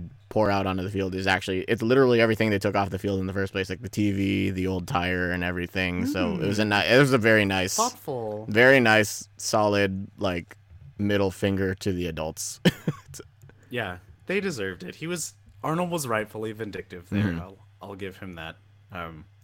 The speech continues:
Speaker 2: but then the adults are like, "Oh, I wish there was something we could do."
Speaker 1: Mm-hmm.
Speaker 2: Stupid.
Speaker 1: Like,
Speaker 2: Y'all s-,
Speaker 1: you couldn't have just
Speaker 2: tone deaf
Speaker 1: not done
Speaker 2: ass
Speaker 1: it in the first
Speaker 2: adults. <laughs>
Speaker 1: place. But, I mean, they've, but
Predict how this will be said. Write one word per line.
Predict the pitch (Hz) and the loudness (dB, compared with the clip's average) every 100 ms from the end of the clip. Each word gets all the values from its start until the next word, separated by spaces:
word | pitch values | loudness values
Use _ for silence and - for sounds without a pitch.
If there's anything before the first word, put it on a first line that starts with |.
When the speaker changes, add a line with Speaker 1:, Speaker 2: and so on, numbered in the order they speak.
| - - | -20 -12
Speaker 2:
but | 117 | -6
then | 127 | -4
the | 127 123 | -4 -4
adults | 101 107 | -6 -8
are | 120 | -8
like, | 98 - | -10 -10
"Oh, | - - | -16 -16
I | |
wish | 92 127 - | -12 -12 -10
there | 107 | -10
was | 95 | -8
something | - 107 107 104 | -10 -8 -10 -8
we | 110 | -10
could | 104 95 | -10 -10
do." | 120 101 107 | -8 -6 -4
Speaker 1:
Mm-hmm. | 120 110 - | -4 -6 -8
Speaker 2:
Stupid. | - - - 90 - 95 101 120 | -14 -14 -12 -16 -12 -14 -14 -16
Speaker 1:
Like, | 320 302 240 - 214 | -18 -20 -20 -20 -12
Speaker 2:
Y'all | 185 165 | -10 -10
s-, | - - | -16 -20
Speaker 1:
you | - | -12
couldn't | - 135 | -8 -6
have | 123 101 _ - | -6 -10 _ -18
just | - 95 | -14 -14
Speaker 2:
tone | 101 | -14
deaf | 101 95 | -14 -10
Speaker 1:
not | 117 92 92 | -8 -8 -6
done | 101 120 | -4 -2
Speaker 2:
ass | |
Speaker 1:
it | 113 | -2
in | 104 | -4
the | 98 | -4
first | 110 107 104 | -6 -4 -2
Speaker 2:
adults. | 101 | -2
<laughs> | 320 | -2
Speaker 1:
place. | - - | -4 -2
But, | - - | -2 0
I | - | 4
mean, | 131 156 | 6 10
they've, | 156 143 110 | 10 8 6
but | 135 135 | 4 4